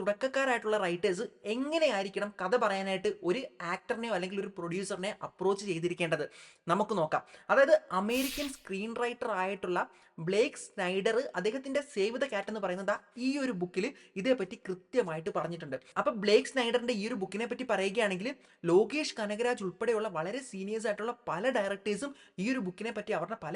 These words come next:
ഇന്റർവ്യൂകളിലും പറഞ്ഞിട്ടുണ്ട്. അങ്ങനെ നമ്മൾ നോക്കുകയാണെങ്കിൽ സ്ക്രിപ്റ്റ് റൈറ്റിംഗ് വളരെ സീരിയസ് ആയിട്ട് കാണുന്ന എല്ലാ ആൾക്കാരും തന്നെ തീർച്ചയായിട്ടും വായിച്ചിരിക്കേണ്ട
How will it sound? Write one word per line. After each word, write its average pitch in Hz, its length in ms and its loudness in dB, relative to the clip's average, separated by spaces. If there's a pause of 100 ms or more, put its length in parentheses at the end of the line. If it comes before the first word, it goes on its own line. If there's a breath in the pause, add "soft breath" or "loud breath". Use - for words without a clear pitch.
ഇന്റർവ്യൂകളിലും 190 560 -2 (160)
പറഞ്ഞിട്ടുണ്ട്. 151 500 -2 (380 loud breath)
അങ്ങനെ 202 220 0
നമ്മൾ 247 240 4
നോക്കുകയാണെങ്കിൽ 220 540 0 (320 loud breath)
സ്ക്രിപ്റ്റ് 180 340 0
റൈറ്റിംഗ് 247 440 2
വളരെ 240 280 -2 (100)
സീരിയസ് 233 380 -4
ആയിട്ട് 226 200 -4
കാണുന്ന 208 280 -2 (220)
എല്ലാ 254 340 4
ആൾക്കാരും 214 380 -2
തന്നെ 220 120 -8 (100)
തീർച്ചയായിട്ടും 202 600 -4
വായിച്ചിരിക്കേണ്ട 175 600 -4